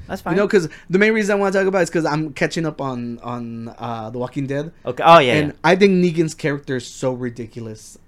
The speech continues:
Speaker 1: It
Speaker 2: Like,
Speaker 1: became ridiculous?
Speaker 2: no, not, not, like, in
Speaker 1: Oh.
Speaker 2: a bad way. Like,
Speaker 1: Oh.
Speaker 2: like, the, uh, you think he's a psychopath, but then you kind of see that everything he always said, he's like, "The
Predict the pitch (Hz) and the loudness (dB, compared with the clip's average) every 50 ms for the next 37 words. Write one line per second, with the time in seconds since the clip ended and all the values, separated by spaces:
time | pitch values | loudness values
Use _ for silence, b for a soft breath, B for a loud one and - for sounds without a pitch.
0 | - - - 120 123 123 123 127 123 127 123 117 110 127 123 - 143 131 143 175 | -20 -16 -12 -8 -8 -6 -4 -4 -4 -2 -2 -4 -4 -6 -6 -8 -6 -4 0 2
1 | 202 180 165 165 175 170 165 180 190 208 214 214 208 196 160 135 120 - 135 131 | 4 4 4 2 0 0 0 0 0 0 0 0 0 0 -2 -2 -4 -4 -2 -2
2 | 135 139 139 131 127 120 120 123 120 113 98 92 139 131 127 - 147 156 151 143 | -2 -2 -2 -4 -4 -4 -2 -2 -2 -2 -2 -2 -4 -6 -6 -8 -10 -8 -4 -4
3 | 139 135 135 127 127 120 B B B B B B B - 143 147 151 147 143 143 | -2 -2 -2 -2 -4 -6 B B B B B B B 0 2 4 4 4 4 2
4 | 147 147 175 165 165 170 165 160 - 175 180 180 180 185 170 180 - - 156 139 | -2 -4 -4 0 2 4 4 4 4 4 2 2 2 -4 -6 -6 -4 -4 -4 -4
5 | - - 143 143 151 - 170 143 190 180 160 160 160 - - - 147 143 139 131 | -2 -2 0 0 0 -2 -4 -4 -2 -2 -2 -2 -4 -8 -10 -4 -4 -2 -2 -2
6 | 139 147 147 151 156 151 151 143 143 135 123 - - - 147 143 147 147 139 131 | -2 -2 -2 -2 -2 0 2 2 2 0 -2 -6 -6 -6 -4 -4 -2 -2 -2 -2
7 | 123 120 117 - b b b b b b b - - - 156 160 160 151 147 139 | -4 -6 -12 -16 b b b b b b b -6 0 0 2 2 2 0 0 0
8 | 131 131 - - - - 165 151 143 156 151 151 170 156 151 143 127 - 151 147 | 0 -4 -6 -8 -10 -6 -4 -4 -2 -2 -4 -2 -2 -4 -4 -4 -6 -6 -4 -4
9 | 151 156 147 151 151 143 135 - - 156 147 143 131 127 127 117 131 127 120 120 | -4 -2 -2 -2 -2 -2 -4 -6 -6 -6 -4 -4 -4 -6 -8 -8 -8 -8 -8 -8
10 | 113 - - 139 | -8 -8 -10 -10